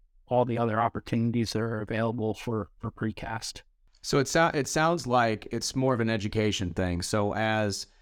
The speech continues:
Speaker 2: precast became more relevant with, um, accelerated bridge construction, it seems like that's been the case. Is that, does that sound correct?
Speaker 1: Yeah, absolutely. I mean, I think a lot of people don't necessarily know what's available or what can be done.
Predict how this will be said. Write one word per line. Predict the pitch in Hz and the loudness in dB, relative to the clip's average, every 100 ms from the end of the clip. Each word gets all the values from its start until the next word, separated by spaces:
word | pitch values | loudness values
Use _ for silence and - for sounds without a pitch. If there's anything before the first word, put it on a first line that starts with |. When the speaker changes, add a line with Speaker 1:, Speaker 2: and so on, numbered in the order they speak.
| _ _ _ _ | _ _ _ _
Speaker 2:
precast | 151 131 135 120 - | 0 2 4 2 2
became | 113 120 | 2 2
more | 110 110 | 4 2
relevant | 104 107 107 104 101 95 | 4 2 2 2 0 0
with, | 104 98 95 | 2 2 0
um, | 90 | -2
accelerated | 95 123 110 104 | -2 2 2 2
bridge | 104 110 | 2 0
construction, | - 101 - 107 101 - 98 90 | 0 -2 0 2 2 0 0 0
it | 101 | -2
seems | - 113 110 101 | -2 0 2 0
like | 104 98 95 - | 0 0 0 -2
that's | 104 101 95 - | 0 0 -2 -8
been | - 107 98 | -4 -2 0
the | 85 | 0
case. | 104 92 87 | 0 0 0
Is | 85 | -2
that, | 92 95 - _ - | 0 0 -2 _ -8
does | 104 | -2
that | 92 | 0
sound | 104 95 | 0 0
correct? | 101 95 95 - _ _ _ _ | 2 0 0 -6 _ _ _ _
Speaker 1:
Yeah, | 175 220 196 | 0 2 0
absolutely. | 202 - 143 156 139 131 127 | -2 -2 0 2 2 0 0
I | 127 | 0
mean, | 127 123 - - - | -2 -4 -10 -10 -2
I | 139 | 0
think | 151 139 | 0 0
a | |
lot | 135 131 127 | 2 2 0
of | |
people | - 127 127 | -2 0 0
don't | 123 123 - | 2 0 -2
necessarily | 135 123 - - 123 117 | -4 -2 -2 0 0 2
know | 120 123 | 0 0
what's | 120 113 - - - - - | 0 -4 -6 -8 -10 -14 -12
available | - 120 120 117 127 127 | -6 2 4 4 2 0
or | 117 | 0
what | 117 - - | -2 -6 -4
can | - 131 | 0 2
be | 131 117 | 2 0
done. | 113 110 113 | 2 2 0